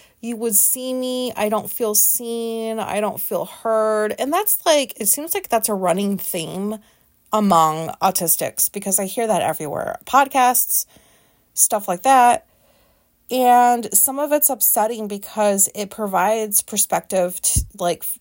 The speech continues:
I don't know. Like, um, there's this one, let me talk about somebody else. There's this one dude,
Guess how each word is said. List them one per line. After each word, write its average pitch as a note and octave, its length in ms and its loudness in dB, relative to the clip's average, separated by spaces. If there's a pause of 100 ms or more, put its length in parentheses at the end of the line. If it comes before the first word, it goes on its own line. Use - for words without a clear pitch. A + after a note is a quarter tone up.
(200)
I F#3 120 -8
don't E3 120 -10
know. D3 260 -6 (1300)
Like, F#3+ 540 4 (2000)
um, E3 760 -10 (100)
there's B3 380 4
this - 260 -2
one, G3+ 340 0
let F#3 120 -4
me F#3+ 80 -4
talk F#3+ 200 -6
about D#3+ 220 -4
somebody F#3 240 -2
else. - 220 -4
There's G#3+ 220 -2
this - 180 -2
one G#3+ 240 -4
dude, E3+ 420 -4